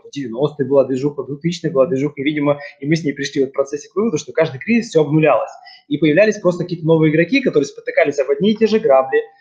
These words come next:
а, совершали одни и те же ошибки, и как бы из-за этого получалось, что развития не-,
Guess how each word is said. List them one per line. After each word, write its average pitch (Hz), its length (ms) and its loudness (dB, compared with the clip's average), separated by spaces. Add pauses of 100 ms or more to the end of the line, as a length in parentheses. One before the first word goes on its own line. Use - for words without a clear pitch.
(180)
а, 135 720 0
совершали 175 380 2
одни 185 200 2
и 190 40 -4
те 185 120 4
же 185 120 2
ошибки, 170 420 0 (320)
и 165 340 4
как 160 140 0
бы 156 140 4
из-за 147 180 0
этого 233 260 2
получалось, 156 500 2
что 147 400 2 (680)
развития 160 400 2
не-, 139 200 -2